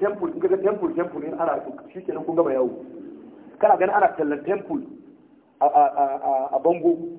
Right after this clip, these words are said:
Duk temple da ka ga ana tallan shi a bango to cultism ya shigo.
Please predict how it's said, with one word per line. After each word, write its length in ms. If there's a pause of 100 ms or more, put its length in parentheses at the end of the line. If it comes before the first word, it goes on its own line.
(1080)
Duk 120
temple 220
da 60
ka 60
ga 80
ana 180
tallan 180
shi 60
a 100
bango 260
to 200
cultism 400
ya 80
shigo. 240